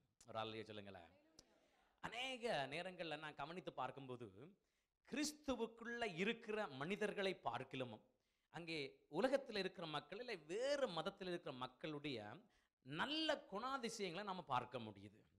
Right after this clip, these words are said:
அப்படி பார்க்கும்போது எங்களுக்கு, நமக்கு, எனக்குள்ளாகி ஒரு, ஒரு, ஒரு என்ன, "ஏப்பா நாங்க இப்படி இருக்கிறோம், ஏன் கிறிஸ்தவ ஜனங்க இப்படி இருக்குது?" அப்படின்னு நம்ம ஒரு, நம்ம ஒரு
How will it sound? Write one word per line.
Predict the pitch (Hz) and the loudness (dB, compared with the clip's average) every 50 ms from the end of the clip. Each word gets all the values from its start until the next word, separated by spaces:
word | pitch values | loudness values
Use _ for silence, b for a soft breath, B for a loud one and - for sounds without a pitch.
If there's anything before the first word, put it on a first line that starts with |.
| b b b b b _ | b b b b b _
அப்படி | - 294 202 - 240 226 | -4 0 4 4 4 4
பார்க்கும்போது | - - - 190 196 233 294 - - 294 277 254 233 226 220 220 226 254 262 247 - - - - - _ _ _ | 4 0 -6 -4 0 0 0 2 4 2 2 6 8 8 8 8 8 6 4 4 2 -2 -12 -20 -20 _ _ _
எங்களுக்கு, | - 190 185 175 - 165 | -20 -16 -16 -14 -10 -6
நமக்கு, | 151 156 190 220 226 - - | -4 -4 -2 -2 -4 -4 -2
எனக்குள்ளாகி | 156 165 226 233 233 - 214 220 220 226 233 233 233 190 | -2 0 0 0 2 2 4 4 6 6 6 4 4 4
ஒரு, | 185 180 180 190 170 156 147 - - - - _ _ | 4 6 6 6 6 4 2 -2 -8 -20 -20 _ _
ஒரு, | - 165 175 180 165 147 135 131 131 - - | 0 4 4 6 6 4 4 2 -2 -4 0
ஒரு | 139 135 143 135 127 - | 0 2 2 2 0 -2
என்ன, | 147 165 196 208 196 170 160 147 151 147 139 135 131 B B B B | -6 -6 -2 -2 0 0 0 0 0 0 2 0 0 B B B B
"ஏப்பா | 117 143 208 254 226 254 262 254 240 226 | -6 -2 -2 -2 -2 -2 -2 -2 0 0
நாங்க | 196 190 185 175 | 0 0 0 -2
இப்படி | 170 151 - 165 165 | -4 -4 -4 -4 -2
இருக்கிறோம், | 170 160 160 - 170 151 135 123 120 117 120 | -2 -2 -2 -4 -4 -4 -4 -4 -6 -6 -2
ஏன் | 147 220 277 294 277 233 - - | 0 2 2 2 0 -2 -6 -6
கிறிஸ்தவ | - 202 214 208 - 214 185 170 | -4 -2 -2 -2 -2 -4 -6 -4
ஜனங்க | - 170 156 165 170 165 | -4 -6 -6 -4 -2 -4
இப்படி | 156 147 - 156 160 156 | -4 -4 -4 -4 -4 -4
இருக்குது?" | - 147 143 - - | -4 -4 -6 -6 -6
அப்படின்னு | 135 - - 160 165 | -8 -10 -8 -8 -6
நம்ம | 160 147 147 147 | -6 -6 -4 -4
ஒரு, | 139 135 131 - - _ b b b b | -4 -6 -6 -8 -16 _ b b b b
நம்ம | 151 143 147 | -6 -2 -2
ஒரு | 156 156 - | -2 -2 -4